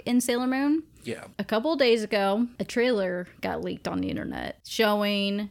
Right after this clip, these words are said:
Speaker 1: the Sailor Scouts
Speaker 2: Mm-hmm.
Speaker 1: using their attacks. In the new animation, Sailor Moon Crystal has this weird thing where they keep on firing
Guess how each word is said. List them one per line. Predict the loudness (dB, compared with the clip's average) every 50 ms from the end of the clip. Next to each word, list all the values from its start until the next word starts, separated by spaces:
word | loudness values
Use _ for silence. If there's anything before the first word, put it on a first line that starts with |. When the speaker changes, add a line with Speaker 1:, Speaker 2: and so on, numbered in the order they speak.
| -8
Speaker 1:
the | -6 -6 -4
Sailor | -2 0 0 0 0 0
Scouts | -2 -4 0 2 4 6 6 4 4 2 0 -2 -2 -2 -2 -4 -6 -6
Speaker 2:
Mm-hmm. | -6 -2 0 2
Speaker 1:
using | 2 2 2 2 2 2 2 2 0 0 -2 0
their | 0 0 2 2 2 0 0 0 0 -2 -4 -6 -8 -8
attacks. | -8 -6 -2 -2 0 2 2 0 0 -2 -4 -6 -8 -8 -10 -10 -4 0
In | 0 2 2 2
the | 0 2
new | 2 2 2 2
animation, | 2 2 2 4 4 4 4 2 2 2 2 2 2 0 -2 -6 -20 -18 -12 -10 -10 -10 -10 -8 -4
Sailor | 0 4 6 6 6 6 6 4
Moon | 4
Crystal | 6 6 6 6 6 4 2 4 4
has | 6 6 6 6 4 2 2 0 -2 -4 -4
this | -4 -2 -2 -2 -2 -4 -4 -2
weird | -2 0 0 0 2
thing | 4 4 6 6 6 6 4 4
where | 2 2 2
they | 2 2 0
keep | 2 0 0 2 4
on | 4 4 4 4
firing | 2 2 4 6 6 6 6 6 4 2 2 2 2 0 0 -2 -4 -10